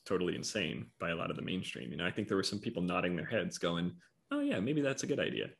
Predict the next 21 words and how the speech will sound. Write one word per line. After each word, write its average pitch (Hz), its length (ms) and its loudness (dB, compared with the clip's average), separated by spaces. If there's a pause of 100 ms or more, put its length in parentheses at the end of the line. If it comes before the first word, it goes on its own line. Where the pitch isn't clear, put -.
(280)
Whereas 98 440 8
decades 101 440 4
ago, 67 380 2 (380)
it 87 120 -2
would 85 120 2
have - 180 -4
been - 340 -4 (120)
completely - 340 -2
insane. - 500 -2 (300)
And 107 100 2
so 117 100 8
just - 240 2
gradually 95 920 6 (100)
we're 87 160 0
progressing 85 460 2
to 90 80 -2
this 85 100 -6
place - 420 0
where 76 200 0
that's - 160 0
becoming 90 560 -6